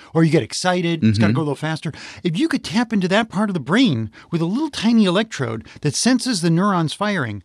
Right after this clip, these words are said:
Speaker 1: and then bridge that over the broken part of your spinal cord
Speaker 2: Mm-hmm.
Speaker 1: and send a signal down to that muscle, you could breathe. Breathe effectively.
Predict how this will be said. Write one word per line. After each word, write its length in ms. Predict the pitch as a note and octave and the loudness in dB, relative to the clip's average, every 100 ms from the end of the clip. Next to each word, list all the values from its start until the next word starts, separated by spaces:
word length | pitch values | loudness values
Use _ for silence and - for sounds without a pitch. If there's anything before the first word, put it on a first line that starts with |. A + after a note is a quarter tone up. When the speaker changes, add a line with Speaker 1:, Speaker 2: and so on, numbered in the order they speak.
| - - | -18 -8
Speaker 1:
and 160 | E3+ F3 | 0 2
then 200 | F#3+ F3 - - | 2 0 -6 -16
bridge 520 | C#3+ A3+ D4+ D#4 G3+ | -10 -6 -2 -2 -4
that 280 | E3 A#2 - _ | -6 -8 -10 _
over 460 | G#3 C#4 C4+ C#4+ A#3 _ _ - | 0 0 0 -2 -4 _ _ -8
the 100 | C#3+ | -6
broken 520 | A2 B2 G#3 A3+ G#3 | -6 0 0 2 -4
part 260 | E3 F#3 F#3 | -4 -4 -4
of 100 | D3+ | -2
your 100 | D3 | -4
spinal 380 | - F3+ A#3 F#3+ | -2 -2 0 -2
cord 340 | - G#2+ G#2 | -6 -6 0
Speaker 2:
Mm-hmm. 320 | B2 B2 C3+ C#3 - | 2 4 2 -4 -2
Speaker 1:
and 140 | D#3+ | -2
send 260 | - A3 A#3+ | 2 2 2
a 40 | |
signal 320 | - G#3+ G#3 | 0 0 0
down 220 | D#3+ F3 E3 | 0 0 -2
to 100 | D#3 | -2
that 180 | C#3+ | -2
muscle, 480 | C#3+ G3 - B2 A2 - _ _ _ - | -2 -4 -4 -4 -6 -12 _ _ _ -10
you 80 | |
could 120 | C#3+ D#3 | -6 0
breathe. 340 | C4 A#3+ - - _ - | 2 2 0 -10 _ -2
Breathe 260 | E3+ E3 G3 _ _ _ - | 2 2 0 _ _ _ -10
effectively. 680 | - A#3 A3+ F3+ G#2 A2 | -4 -2 -2 -4 -4 -10